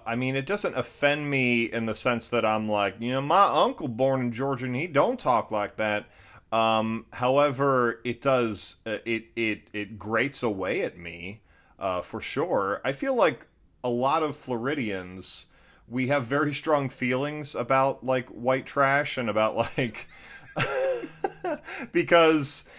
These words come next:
because Florida is so divisive in that it has so many, like, major cities and, like, tourism spots that we deal with so many cultures that we don't have to deal.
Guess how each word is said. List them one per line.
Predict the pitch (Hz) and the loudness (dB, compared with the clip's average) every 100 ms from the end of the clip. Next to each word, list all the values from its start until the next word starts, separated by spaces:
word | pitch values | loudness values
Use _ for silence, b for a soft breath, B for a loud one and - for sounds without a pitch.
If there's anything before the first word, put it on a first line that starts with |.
| B | B
because | 160 147 165 - | 2 4 2 0
Florida | 156 160 165 160 | 2 4 4 4
is | 151 - | 4 2
so | 156 147 | 2 2
divisive | 143 127 123 123 135 160 160 139 | 0 2 4 4 2 -2 -2 -2
in | 120 | 2
that | 117 | 2
it | 113 107 | 2 0
has | 123 120 | 0 0
so | - 127 | 0 0
many, | 123 127 | 0 0
like, | 120 113 117 | 2 0 0
major | 107 110 107 113 | 0 0 -2 -4
cities | - 120 113 117 117 | -2 -2 -2 -2 -2
and, | 113 104 | -4 -2
like, | 104 101 | -2 -4
tourism | - 113 110 113 123 | -8 -4 -4 -4 -6
spots | 117 - 127 131 - | -4 0 0 0 -2
that | 104 | -6
we | 104 | -6
deal | 95 104 104 | -6 -4 -2
with | 104 | -2
so | - 107 | -4 -4
many | 104 101 | -6 -8
cultures | - 107 107 107 104 | -4 -2 -2 -8 -10
that | 95 | -8
we | 101 | -6
don't | 104 - | -6 -4
have | 101 - | -6 -6
to | 135 | -8
deal. | 127 139 151 147 | -6 -2 -2 -4